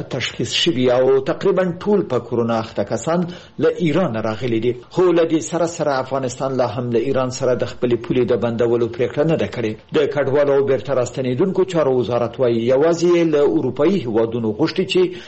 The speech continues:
د افغان کډوالو د جبري یا خپلې خوښې ستنېدا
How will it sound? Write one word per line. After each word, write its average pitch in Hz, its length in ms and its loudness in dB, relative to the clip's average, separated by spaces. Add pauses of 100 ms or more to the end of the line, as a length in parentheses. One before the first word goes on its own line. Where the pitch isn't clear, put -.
(180)
د 151 40 2
افغان 180 360 2
کډوالو 156 540 2 (120)
د 139 220 4
جبري 165 460 2 (260)
یا 139 260 2
خپلې 196 340 0
خوښې 131 340 -2
ستنېدا 117 540 -2